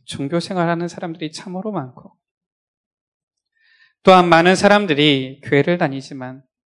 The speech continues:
믿음 없이, 확신 없이 다니고 있는 사람들이 또한 많이 있음을 보게 되어집니다. 주여, 우리를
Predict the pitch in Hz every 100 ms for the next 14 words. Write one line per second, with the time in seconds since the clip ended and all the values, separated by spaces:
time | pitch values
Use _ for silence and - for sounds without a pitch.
0 | _ _ _ _ 120 123 185 160 - -
1 | - 147 _ _ _ _ _ - - 233
2 | 214 147 - 139 147 _ _ _ _ _
3 | _ _ - 147 131 143 151 143 143 139
4 | 165 151 - 143 143 _ _ _ _ 151
5 | 143 139 139 214 180 - 147 143 147 _
6 | _ - 139 180 190 147 151 190 196 170
7 | 160 _ _ _ _ _ _ _ _ _
8 | _ _ _ _ _ - 160 151 143 135
9 | 139 - _ _ _ _ _ _ - 165
10 | 156 156 143 139 139 143